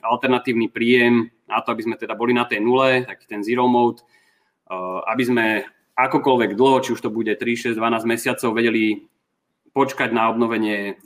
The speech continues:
športových podujatí a možností cestovať. Takže presne sme, alebo pracujeme na viacerých alternatívach, jednak, e, zájazdy po Slovensku pre Slovákov, e, zájazdy do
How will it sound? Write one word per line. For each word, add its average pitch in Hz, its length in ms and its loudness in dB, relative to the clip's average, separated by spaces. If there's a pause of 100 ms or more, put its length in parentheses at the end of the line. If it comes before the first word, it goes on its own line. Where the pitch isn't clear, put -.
(140)
športových 117 480 -6
podujatí 117 480 -2
a 101 140 -2
možností 101 340 -10
cestovať. 156 560 -2 (560)
Takže 107 300 -4
presne 127 320 0
sme, 117 180 2 (640)
alebo 95 320 -8 (140)
pracujeme 135 400 2
na 120 100 0
viacerých 131 380 2
alternatívach, 120 800 0
jednak, 107 340 -2 (160)
e, - 80 -20 (300)
zájazdy 104 640 -6
po 117 100 -4
Slovensku 143 640 2
pre 127 160 -2
Slovákov, 110 720 2
e, - 720 -14 (640)
zájazdy 110 260 -4
do 113 80 2